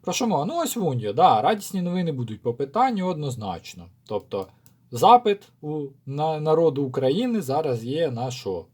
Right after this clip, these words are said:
Ну, на справедливість. Ну, от, загалом, е, буде, буде він задоволений. Ось Торісас, да, дійсно, будуть активні дії, саме такі,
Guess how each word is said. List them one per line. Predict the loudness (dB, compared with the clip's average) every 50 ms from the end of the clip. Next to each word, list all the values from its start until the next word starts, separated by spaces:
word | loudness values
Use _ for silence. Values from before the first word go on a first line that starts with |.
| _ _
Ну, | -6 -6 -4 -2
на | -2 -2
справедливість. | -2 0 0 0 4 4 2 0 0 -6 -12 -12 -14 -18 -20 -14 -10
Ну, | -6 -4 -2 -2
от, | -4 -4 -6 -10 _ _ _ -20 -20 _ _
загалом, | 2 6 6 6 6 6 6 6 6 4 4 0 -10 _ _ _ -10
е, | -6 -4 -4 -4 -4
буде, | -4 -4 -6 -4 -2 -2 -4 -4 -6
буде | -2 0 2 4 6 6 4
він | 4 0 0
задоволений. | 2 4 2 4 4 0 -2 -2 -2 -2 -2 -4 -4 -6 -10 -12 -16 -18 -20 -20 -20 -20 -10
Ось | -6 -4 -4 -2
Торісас, | 0 2 2 2 4 4 4 2 2 4
да, | 4 4 4 6
дійсно, | 4 0 -4 -6 -4 -6 -6 -6
будуть | -6 -4 -4 -2 -2 -2
активні | -2 -2 -4 -4 -4 -4 -6 -6
дії, | -6 -6 -4 -4 -2 -4 -4
саме | -2 -2 -2 -2 -2 -4
такі, | -4 -6 -6 -6 -6 -4 -4 -6